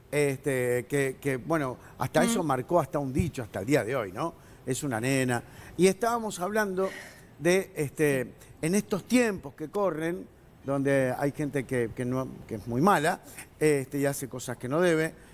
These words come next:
Speaker 1: en estos tiempos donde, ¿cómo se, cómo se, se, se juzga todo eso, no?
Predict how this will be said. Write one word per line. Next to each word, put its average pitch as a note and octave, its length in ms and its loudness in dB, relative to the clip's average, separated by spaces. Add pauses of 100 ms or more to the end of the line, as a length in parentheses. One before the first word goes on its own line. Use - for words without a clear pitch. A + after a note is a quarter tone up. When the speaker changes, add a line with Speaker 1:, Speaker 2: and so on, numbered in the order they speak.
(140)
Speaker 1:
en D#3 140 0
estos G3 260 -2
tiempos G3 320 0
donde, G3+ 220 -2
¿cómo A3+ 240 -6
se, F3+ 240 0 (320)
cómo A3 200 -6
se, F3+ 340 0
se, - 280 -4
se D3+ 140 -2
juzga C3+ 440 2
todo C3 280 -2
eso, A2+ 260 -4
no? G#3+ 200 2